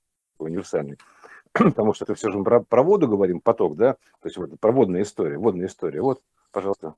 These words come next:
Вот такая проводка, потому что это разводка, грубо говоря, ну, как имеется в виду, как проводка, ну, как электропроводка, любая, дру-, любая схема, да? Вот, соответственно, там, н-, н-,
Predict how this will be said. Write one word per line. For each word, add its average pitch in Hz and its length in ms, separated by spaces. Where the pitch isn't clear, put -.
Вот 117 120
такая - 220
проводка, 160 540
потому 92 240
что 95 120
это 101 120
разводка, 123 760
грубо 104 300
говоря, 104 320
ну, 151 100
как - 180
имеется 92 240
в - 20
виду, - 60
как 78 120
проводка, 107 460
ну, 78 80
как 87 180
электропроводка, 90 720
любая, 90 320
дру-, 107 260
любая 123 300
схема, 76 420
да? 101 200
Вот, 87 140
соответственно, 117 460
там, 107 260
н-, 95 60
н-, - 60